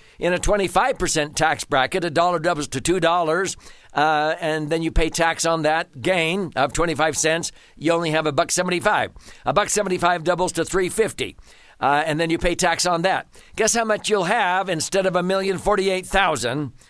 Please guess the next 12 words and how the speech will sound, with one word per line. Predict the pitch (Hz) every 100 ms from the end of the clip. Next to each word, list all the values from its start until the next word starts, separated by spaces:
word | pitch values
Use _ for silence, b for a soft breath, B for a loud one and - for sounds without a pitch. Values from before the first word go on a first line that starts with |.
| B B
in | 165
a |
twenty-five | 165 196 190 180 175
percent | 165 165 170
tax | 185 170 -
bracket? | 110 95 92 - _ - b b b b b -
You'll | 143 170
only | 175 160
have | 156 139
seventy-two | 165 165 165 - 160
thousand | 156 151 135 139 131
bucks. | 147 104 -